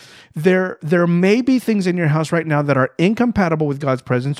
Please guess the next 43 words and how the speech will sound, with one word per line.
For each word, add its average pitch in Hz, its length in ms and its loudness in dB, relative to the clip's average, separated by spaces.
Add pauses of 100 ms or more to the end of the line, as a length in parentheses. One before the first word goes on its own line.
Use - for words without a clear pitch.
or 147 320 2
outright 170 640 -2
offensive 151 1000 -4 (360)
to 156 100 -2
God's 131 300 -2
presence. 131 480 -2
And 160 160 0
if 143 180 -4
you 143 120 0
want 202 380 0
God's 202 260 0
presence 175 400 -2
in 160 140 -4
your 165 140 0
house, 131 300 -2 (640)
you're 156 180 0
going 175 380 -2
to 185 100 -4
have 156 140 -6
to - 80 -14
get 147 160 -4
rid 135 120 -6
of 131 80 -6
those 127 180 -6
things 127 280 -8
that 110 100 -4
are 107 160 -6
incompatible 117 680 -4
with 101 120 -8
his 98 140 -10
presence. 87 400 -8
You're 139 80 -4
gonna 185 220 0
have 196 180 -2
to 175 60 -10
get 175 160 -4
rid 160 120 -2
of 147 60 -2
those 143 160 -2
things 143 300 -4
that 135 240 -2
are 131 200 0
offensive 131 880 -4